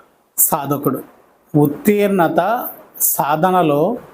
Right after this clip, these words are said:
వందకు ఎయిటీ పర్సెంట్ పొందినటువంటి వ్యక్తి. పులివెందల వాస్తవ్యుడు, రాయలసీమ. అతను ఉద్యోగరీత్యా ఇప్పుడు హైదరాబాదులోనే నివసిస్తూ ఉన్నాడు. అతను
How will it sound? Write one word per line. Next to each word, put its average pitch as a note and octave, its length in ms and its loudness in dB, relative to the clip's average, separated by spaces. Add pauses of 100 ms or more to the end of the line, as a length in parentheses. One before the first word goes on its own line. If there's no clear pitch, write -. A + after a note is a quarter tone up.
(640)
వందకు G3+ 680 4
ఎయిటీ E3+ 460 2
పర్సెంట్ E3+ 600 0
పొందినటువంటి D3 880 -2
వ్యక్తి. C3+ 440 -4 (1200)
పులివెందల G3 600 2
వాస్తవ్యుడు, D3 920 0 (1000)
రాయలసీమ. D#3 880 0 (800)
అతను F#3+ 340 -2
ఉద్యోగరీత్యా E3+ 1000 2
ఇప్పుడు D#3+ 300 0
హైదరాబాదులోనే C#3+ 1000 0
నివసిస్తూ E3 600 0
ఉన్నాడు. B2 380 -4 (1300)
అతను E3 800 0